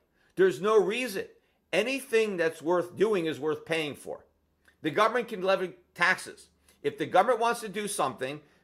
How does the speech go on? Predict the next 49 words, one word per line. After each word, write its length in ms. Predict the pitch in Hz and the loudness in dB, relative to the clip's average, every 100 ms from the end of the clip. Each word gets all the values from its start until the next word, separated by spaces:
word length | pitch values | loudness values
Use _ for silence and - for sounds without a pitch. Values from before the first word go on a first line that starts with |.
| - | 0
then 200 | 156 160 | 0 4
let 200 | 180 190 | 4 4
the 180 | 196 175 | 0 0
voters 480 | - 185 208 196 151 | 4 6 6 4 2
know 340 | 147 165 165 - | 4 4 0 0
how 120 | 185 | 2
much 300 | 190 185 170 | 4 2 -2
it's 120 | 151 | -6
gonna 180 | 180 175 | -6 -6
cost. 500 | - 247 254 - - _ _ _ _ _ _ - | -2 2 2 0 -10 _ _ _ _ _ _ 0
And 160 | 170 | 2
if 100 | 175 | 2
the 100 | 160 | -2
voters 440 | 127 160 220 226 220 | 4 8 8 6 2
don't 240 | 190 196 | 2 2
wanna 180 | 175 170 | 0 -2
pay 300 | - 190 247 | -2 -2 -2
for 340 | - 165 143 | -2 4 4
it, 80 | 185 - _ - | 4 -2 _ 2
then 160 | 220 233 | 2 6
don't 300 | 220 254 247 | 6 4 2
do 160 | 247 285 | 2 6
it. 280 | 262 - _ _ | 6 4 _ _
It's 180 | - 175 | -6 -4
as 180 | 208 202 | -4 -2
simple 360 | 220 240 226 202 | 0 0 2 0
as 100 | 147 | 4
that. 360 | 220 220 - - _ _ | 6 6 2 -14 _ _
The 100 | 175 | -2
reason 680 | 160 208 269 262 202 143 151 - _ | -2 -2 -4 -2 -2 -2 -6 -14 _
the 120 | - 156 | -6 0
voters 460 | 180 220 208 170 | 4 6 6 2
are 100 | 165 | 0
willing 500 | 139 196 214 170 156 - _ _ _ | 0 2 2 2 -4 -14 _ _ _
to 160 | 180 160 | -2 -2
accept 440 | 151 - 202 208 | -2 0 0 2
so 160 | - 175 | 0 2
much 240 | 160 - | 0 0
government 340 | 170 151 135 | -2 -2 -8
spending 380 | - 220 254 165 | -4 0 0 0
is 140 | 160 143 | -4 -6
because 300 | 165 190 185 | 0 0 2
they 120 | 196 | 0
don't 220 | 220 247 | 2 2
have 180 | 214 190 | 0 -2
to 60 | 143 | -6
pay 220 | 151 135 | -4 -6
for 260 | - 107 | -4 -8
it. 80 | - | -8